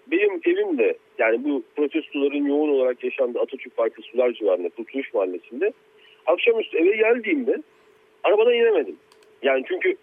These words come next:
benim astım rahatsızlığım var. Kızımda da genetik olarak geçen öyle bir alerjik, e, astımı var. Her taraf yani polis, e, sokağı, e, yolları öyle bir şekilde biber gazıyla doldurmuştu ki yani insanlar sokaklara çıkmasın diye bir önlem olarak zannediyorum.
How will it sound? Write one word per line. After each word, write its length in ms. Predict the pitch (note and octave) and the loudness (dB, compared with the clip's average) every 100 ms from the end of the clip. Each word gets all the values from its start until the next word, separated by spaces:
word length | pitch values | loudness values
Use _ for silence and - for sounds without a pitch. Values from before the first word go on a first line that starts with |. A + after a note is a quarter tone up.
| _ A#2+ | _ -4
benim 180 | D#3+ | 0
astım 300 | D#3 - B2 | 0 -2 -2
rahatsızlığım 540 | D#3+ C#3 - A2+ A#2+ C3+ | 0 0 -2 -6 -4 -2
var. 120 | G3 | -4
Kızımda 400 | - D3 E3 E3+ | -6 -4 -2 2
da 160 | D3 - _ - | 0 -2 _ -4
genetik 320 | - - - | -4 -4 0
olarak 300 | A#2+ A#2 - | 0 0 -2
geçen 280 | B2 F3+ - | -6 -4 -2
öyle 220 | B2 C3+ | -2 -4
bir 80 | C#3+ - | -6 -4
alerjik, 480 | A#2+ B2+ B2+ - A2+ | -2 -2 -4 -12 -6
e, 120 | G#2 | -4
astımı 460 | G2+ - F#2+ G2 | -6 -12 -10 -6
var. 140 | D3+ A3 - _ - _ _ _ | -4 -6 -10 _ -20 _ _ _
Her 220 | - G#3+ A#3 | 0 0 2
taraf 360 | - - - | 2 2 2
yani 280 | - B2+ B2+ - | 2 2 0 -2
polis, 220 | C3+ - - - - | -4 -4 -6 -20 -2
e, 60 | A#2+ A2+ | -2 -2
sokağı, 540 | - C3+ - D3 D#3 A#2+ _ _ A2+ | -2 -4 2 4 4 2 _ _ -4
e, 40 | |
yolları 840 | G#2 G2 A#2 C3+ C#3+ D3 D#3 C#3+ - | -4 -2 0 0 2 2 2 0 -2
öyle 280 | B2+ C3+ A#3 | -2 -2 -2
bir 60 | A#3 | -4
şekilde 340 | F#3+ - D#3+ | -8 -4 -2
biber 220 | D3 C#3 | 0 2
gazıyla 400 | C3+ - C#4+ C#3+ | 2 0 0 -2
doldurmuştu 540 | C3+ C3+ C#4+ F#4 - A3+ | -2 -4 -4 -6 -6 -8
ki 200 | - - - - | -6 -8 -8 0
yani 300 | G#2 A2 G#2 - _ - | 0 2 -2 -6 _ -8
insanlar 460 | B2 - C#3 C#3+ | -4 0 2 2
sokaklara 540 | C3+ C3+ C#3 B2 C#3 C#3 | 0 -4 -4 -2 -2 -2
çıkmasın 580 | - - D3 C3 A2 | -4 -4 -4 -4 -6
diye 220 | G2+ G#2+ A#2 | -2 -2 -2
bir 100 | B2 | -4
önlem 320 | A#2 C3 C3+ | -2 0 2
olarak 280 | G#2+ G2 - | 2 0 -2
zannediyorum. 600 | G#2 G2+ F#2+ G2+ B2 | -4 -2 -2 0 0